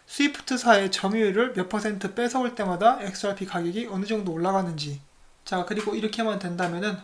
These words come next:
올해 안에 리플사는 스위프트사의 이렇게 많은 사업 비율을 빼앗아올 수 있을 것이라고 이렇게 생각이 되고 있습니다. 자, 이외에도 지금 최근에 엑스알피 커뮤니티를 들었다 놨다 한 그런 소식이 있었는데, 바로,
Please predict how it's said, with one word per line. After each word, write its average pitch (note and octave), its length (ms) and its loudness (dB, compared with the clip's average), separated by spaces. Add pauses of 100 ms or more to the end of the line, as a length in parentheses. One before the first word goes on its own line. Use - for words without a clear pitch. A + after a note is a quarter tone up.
(120)
올해 F#3+ 220 -4
안에 F3 260 -2
리플사는 F#3 580 -6 (280)
스위프트사의 A#3+ 880 -4
이렇게 - 240 -10
많은 F3 320 -2
사업 B3 340 -2
비율을 E3 400 -6
빼앗아올 A#3+ 480 -2
수 G3+ 140 -10
있을 F#3+ 180 -10
것이라고 F#3 520 -6
이렇게 - 160 -14
생각이 A3 440 -6
되고 E3 220 -8
있습니다. E3 520 -8 (340)
자, - 320 4
이외에도 A#3+ 600 0
지금 G#3 360 -4 (160)
최근에 C#4 600 -4
엑스알피 G#3 480 -6
커뮤니티를 A#3+ 640 -6
들었다 F#3+ 300 -4
놨다 F3+ 300 -4
한 F3+ 200 -6
그런 F3+ 200 -8
소식이 G#3 340 -8
있었는데, F3 380 -8
바로, E3+ 340 -6